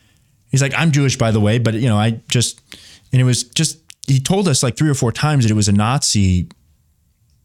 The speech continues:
jacket, uh, from a Nazi costume that he has. So, folks, I'm just telling you, man, when you deal in this world of these people that come against us, and then they all turn out to be, like,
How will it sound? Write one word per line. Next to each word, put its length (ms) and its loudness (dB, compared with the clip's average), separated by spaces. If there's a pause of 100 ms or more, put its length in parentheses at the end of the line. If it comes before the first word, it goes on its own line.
(500)
jacket, 440 -4 (680)
uh, 80 -2
from 180 2
a 40 2
Nazi 420 0
costume 640 -4 (1040)
that 140 0
he 120 2
has. 340 -2 (1800)
So, 220 0
folks, 380 -2
I'm 160 2
just 200 -2
telling 240 0
you, 100 2
man, 260 2 (140)
when 120 2
you 100 2
deal 240 0
in 80 0
this 200 0
world 260 0
of 60 2
these 180 2
people 340 0
that 140 -2
come 180 2
against 380 0
us, 260 0
and 180 2
then 160 2
they 100 2
all 220 0
turn 180 -2
out 180 0
to 80 0
be, 180 2
like, 420 -2